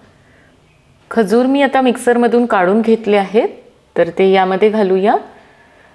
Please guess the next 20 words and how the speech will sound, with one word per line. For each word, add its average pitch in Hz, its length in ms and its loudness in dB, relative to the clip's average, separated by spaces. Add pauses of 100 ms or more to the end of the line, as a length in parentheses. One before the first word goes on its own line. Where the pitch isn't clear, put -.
(180)
आणि 185 260 -2
ही 214 200 0
जी 233 140 0
भाजलेली 226 520 2
खसखस 233 440 -2
होती 247 320 -2 (200)
ती 226 100 -2 (100)
थोडी 240 300 2
मी 277 200 0
यामध्ये 240 340 2
घातली 233 400 -2
आहे 208 240 -2
आणि 190 280 -4
थोडीशी 226 420 0
बाजूला 202 400 0
काढून 190 340 -2
ठेवली 185 380 0
आहे 269 120 2
वरून 190 340 2
लावण्यासाठी. 175 680 -2